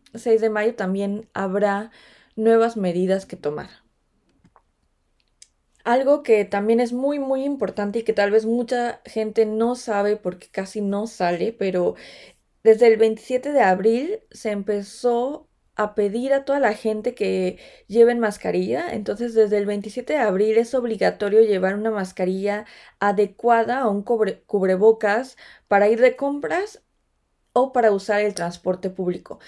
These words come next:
También cuando uno quiere entrar a alguna de las tiendas que, que son pequeñas, no sé, a veces hay letreros que dicen solamente pueden entrar dos personas o solo pueden entrar tres personas, eh, cinco, no, no lo sé,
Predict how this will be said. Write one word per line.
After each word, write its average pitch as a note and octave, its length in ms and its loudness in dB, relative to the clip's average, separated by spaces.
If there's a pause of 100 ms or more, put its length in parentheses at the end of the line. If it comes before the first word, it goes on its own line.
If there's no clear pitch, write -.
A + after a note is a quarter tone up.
(180)
También C4 460 -4
cuando D#4+ 320 -4
uno A#3 320 -2
quiere A#3 560 -2 (220)
entrar G#3+ 500 -4
a C#4+ 60 -4
alguna B3 360 -4
de B3 60 -4
las F#3+ 220 -8
tiendas G#3 440 -4
que, F3+ 380 -6 (520)
que F#3+ 260 -2
son G#3 300 -4
pequeñas, A#3 640 -4 (320)
no G#3 180 -6
sé, G#3+ 120 -2
a G3+ 100 2
veces A3+ 360 -4 (300)
hay A3 240 2
letreros A#3 420 0
que A3+ 100 -4
dicen G#3 240 -6
solamente A#3 420 -4
pueden A3 240 -4
entrar F#3 260 -6
dos F3+ 160 -6
personas C4 600 -10
o G3+ 40 -14
solo G3 240 -12
pueden F#3+ 200 -6
entrar E3+ 260 -12
tres - 160 -20
personas, B3 720 -10
eh, - 580 -10
cinco, F#3+ 420 -8
no, F#3 220 -6
no F#3 160 -4
lo - 80 -6
sé, B3 380 -8